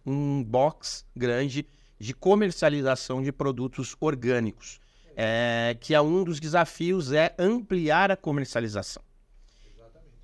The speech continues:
Speaker 1: E a outra é criar linhas de fomento e financiamento, porque hoje, é,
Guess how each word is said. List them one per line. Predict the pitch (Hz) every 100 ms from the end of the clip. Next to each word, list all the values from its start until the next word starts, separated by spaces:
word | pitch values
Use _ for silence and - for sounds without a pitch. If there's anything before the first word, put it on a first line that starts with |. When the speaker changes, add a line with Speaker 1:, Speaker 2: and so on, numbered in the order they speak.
| - -
Speaker 1:
E | 233
a | 196 131
outra | 139 180 175 - 107 - -
é | 139
criar | - 143 151 170
linhas | 156 165 226 226 151
de | 139
fomento | - 143 131 170 196 143
e |
financiamento, | - 127 120 - 107 104 147 139 -
porque | - 143
hoje, | 147 185 120 107 - - - - -
é, | 113 110 110 110 110 110